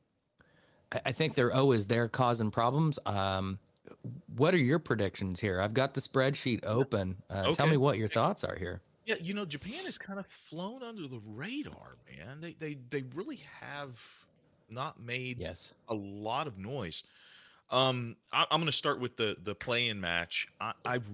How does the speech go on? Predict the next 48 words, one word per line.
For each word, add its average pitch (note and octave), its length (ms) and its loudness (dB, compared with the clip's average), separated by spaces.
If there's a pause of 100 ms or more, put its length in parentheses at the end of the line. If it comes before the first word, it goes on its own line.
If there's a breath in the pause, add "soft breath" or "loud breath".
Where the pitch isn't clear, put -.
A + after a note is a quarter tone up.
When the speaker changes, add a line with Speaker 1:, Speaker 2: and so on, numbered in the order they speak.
(120)
Speaker 2:
really A2+ 320 0
think G#3+ 460 -8
Costa - 320 -6
Rica C3 280 -4
can G2 160 -8
do A2 160 -2
it. - 100 -10 (600)
I G#2 80 0
really A#2 300 0
think C3+ 240 -8
Costa A2+ 300 -6
Rica G2+ 280 -4
can F2+ 200 -10
win. E2+ 120 0
Speaker 1:
I G2+ 100 2
would F#2 180 -2
expect - 460 -8
them F#2 240 -8
to. F2 260 -12
Speaker 2:
Um, G2+ 500 -2 (100)
you G#2+ 160 -6
know, F#2 300 -4
and A2 140 -6
so G#2+ 420 -2
I, A2 440 -4
I'm B2 380 -2 (160)
gonna A2+ 200 -8
go A2+ 100 -4
ahead A2+ 120 -2
and G2 60 -10
put - 200 -8
Costa G#2 320 -6
Rica F#2+ 320 -6
in F2 120 -8
there. D#2+ 200 -12 (760)
Here's C4 400 -2 (540)
the A#2 160 -4
interesting A2+ 420 -8
piece - 240 -12
of C2 60 -16
this. - 260 -12 (920 soft breath)
As D#3 200 4
I C#3+ 60 0
was G2+ 180 -2
looking F#2+ 240 -4
at D#2 120 -14
this - 160 -6
group - 300 -14